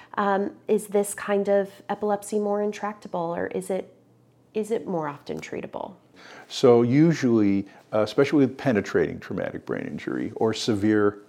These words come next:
Speaker 2: closed traumatic brain injury, the, uh, first seizure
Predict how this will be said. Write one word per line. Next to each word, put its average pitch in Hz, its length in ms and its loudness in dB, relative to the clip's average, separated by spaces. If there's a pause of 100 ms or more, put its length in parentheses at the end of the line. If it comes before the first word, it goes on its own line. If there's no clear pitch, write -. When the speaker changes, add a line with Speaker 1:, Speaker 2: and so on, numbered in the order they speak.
Speaker 2:
closed 101 600 4 (640)
traumatic 87 500 -4
brain 87 220 -2
injury, 53 500 -6 (540)
the, 107 400 0
uh, 101 180 2
first - 640 0 (240)
seizure 98 600 -2